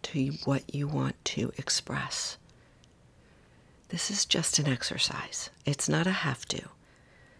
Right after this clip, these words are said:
right? It's just, it may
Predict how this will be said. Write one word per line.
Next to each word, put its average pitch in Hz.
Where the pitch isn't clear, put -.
right? 143
It's -
just, -
it -
may 139